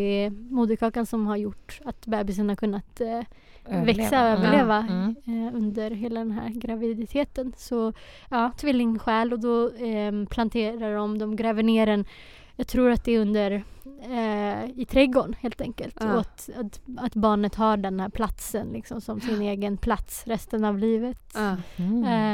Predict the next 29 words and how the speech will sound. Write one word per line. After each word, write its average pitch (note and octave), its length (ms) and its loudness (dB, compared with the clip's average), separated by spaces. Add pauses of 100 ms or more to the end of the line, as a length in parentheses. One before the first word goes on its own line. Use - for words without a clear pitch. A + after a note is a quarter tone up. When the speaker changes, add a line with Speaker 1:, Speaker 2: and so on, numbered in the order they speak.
(300)
Speaker 1:
Eh, A3+ 60 -6
Speaker 3:
Går G#3+ 220 6
inte G3+ 160 2
att F3 60 -2
flytta. - 440 -4
Speaker 2:
Jag C4 100 6
tänkte C#4+ 240 10
Speaker 1:
Nej, - 40 10
Speaker 2:
precis D#4+ 160 6
Speaker 1:
precis. C4 160 12
Speaker 2:
säga G#3+ 340 10
bara, E3 220 6
Speaker 1:
Jag C#4+ 120 2
tror D#4+ 360 12
att B3+ 100 8
Speaker 2:
<laughs> C4 200 6
glöm F#4+ 480 8
inte C#4+ 260 6
kakan C#4 560 8
om C4 80 8
du B3+ 60 8
Speaker 1:
Nej. A3+ 160 8
Speaker 3:
Exakt, A#3 580 8
bara F#3+ 100 0
att F3 120 -4
få - 140 -8
gräva F#3+ 260 2
upp F#3 140 -2
jorden. F#3 380 0